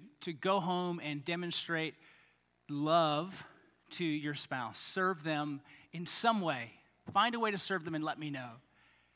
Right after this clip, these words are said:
'Cause that becomes like, "Oh, okay, well, I can do that, right? I had this whole idea of all these things I was failing at, but if it's like, go home and, and do the dishes, because that would help, I can do that."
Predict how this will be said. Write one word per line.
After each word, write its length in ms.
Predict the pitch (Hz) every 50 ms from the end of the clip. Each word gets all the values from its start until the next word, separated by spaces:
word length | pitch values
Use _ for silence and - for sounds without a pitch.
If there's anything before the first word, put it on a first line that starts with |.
| _ _ _
'Cause 100 | - 202
that 160 | 185 247 294 294
becomes 240 | 285 269 262 214
like, 140 | 214 220 - -
"Oh, 460 | - 311 349 330 214 151 131 123 117 - - - _ _ _ - - - 339 -
okay, 340 | - - 196 180 208 247
well, 100 | 254 220
I 120 | 226 277 294
can 180 | - 277 233
do 160 | 180 214 208 185
that, 280 | 180 220 269 269 214
right? 140 | 190 196 220
I 60 | 214
had 100 | 208 202
this 120 | 160 170 -
whole 360 | 165 208 226 233 240 240 233
idea 400 | 226 214 208 185 175 220 233 226
of 80 | 202
all 160 | 208 214 226 226
these 180 | 226 214 -
things 220 | - 226 220 220 208
I 80 | 196
was 180 | 170 160 143 -
failing 440 | - - 202 226 262 262 220 180 165
at, 320 | 156 151 165 190 220 202 - - - - - - - - - -
but 100 | 190 196
if 80 | 190
it's 100 | 220 -
like, 220 | 226 214 196 165 202
go 160 | 214 226 214
home 280 | 214 226 233 226 214
and, 180 | 196 175 156 151
and 180 | 180 180 180 165
do 200 | 143 196 220 220
the 100 | 185 180
dishes, 760 | 156 - 226 254 240 - 196 180 190 247 269 - - - - - - - - - - - - - - _ _ -
because 260 | 170 165 190 175 147
that 180 | 190 208 202 185
would 120 | 180 170
help, 280 | - 220 240 254 233 -
I 140 | - 254 302
can 120 | - -
do 100 | 180 175
that." 400 | 147 143 151 196 247 285 285 -